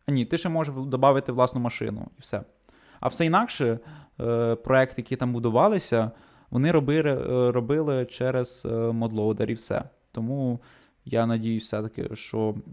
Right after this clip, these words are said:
San Andreas Project перейде на лаунчер і дійсно покаже, е, всю свою можливість і, е, займе дуже гарне місце у сфері українського сампу. І, можливо, навіть зрівняється з якимись топовими проектами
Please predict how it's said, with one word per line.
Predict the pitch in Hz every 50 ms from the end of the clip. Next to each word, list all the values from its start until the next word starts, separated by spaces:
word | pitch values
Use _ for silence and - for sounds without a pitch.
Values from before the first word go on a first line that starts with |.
| -
San | - - - - - 127 120 113 113 113
Andreas | 117 117 117 113 110 - - -
Project | - 127 123 120 110 - - _ _
перейде | - 117 117 117 117 117
на | 110 110
лаунчер | 110 120 143 190 214 196 - - 117
і | 110 110 110 110 110
дійсно | 107 110 123 131 - - 127
покаже, | - - 117 - 120 117 110 - 110 107
е, | - - _ _ _ - - - - _ _ _ _ _ - 127
всю | 123 113 113 - - 147
свою | - - 131 127 123
можливість | 120 120 113 110 117 147 180 214 170 120 113 - - - -
і, | 113 117 113 113 113 113 113 110 110 - - _ _ _ _ _ _ _ _ _ -
е, | - - - - 113
займе | 107 117 120 120 127 135 135 123 117
дуже | 123 117 120 123 117 123
гарне | 113 127 117 113 113 113
місце | 113 117 139 175 185 - - - 113 110 107 110 110 107 107
у | 107 107 - -
сфері | - - - 127 135 131 123 123 117 113
українського | - 123 - 139 120 123 127 131 131 - - 110 110
сампу. | 107 - - 110 107 104 104 - - - -
І, | - 120
можливо, | 123 120 120 127 147 151 127 123
навіть | 123 120 113 110 113 107
зрівняється | 110 113 110 113 117 123 123 117 110 110 - - - -
з | - -
якимись | 113 - 123 117 110 104 101 - - _ - - - - _ _ _
топовими | - 127 123 - - 113 110 113 110 110 110
проектами | 107 - 117 117 135 180 190 - - 113 110 107 104 104 - -